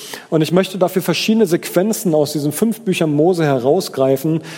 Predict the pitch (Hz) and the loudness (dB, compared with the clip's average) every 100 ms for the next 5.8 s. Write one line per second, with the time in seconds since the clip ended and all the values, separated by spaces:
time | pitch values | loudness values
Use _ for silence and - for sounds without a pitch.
0 | - - 151 165 170 156 185 214 - 185 | -14 -4 0 2 2 2 2 0 -2 -4
1 | 165 165 147 160 190 180 180 147 143 143 | -2 0 2 4 2 2 0 0 0 2
2 | 147 139 127 135 135 123 104 98 - - | 0 0 0 0 0 -2 -4 -8 -16 -20
3 | _ _ _ _ - - - - - _ | _ _ _ _ -20 -20 -20 -20 -20 _
4 | - 156 - 202 196 180 202 208 170 156 | 0 2 4 2 4 2 2 2 2 4
5 | 147 190 190 170 180 147 147 | 4 4 2 2 2 2 2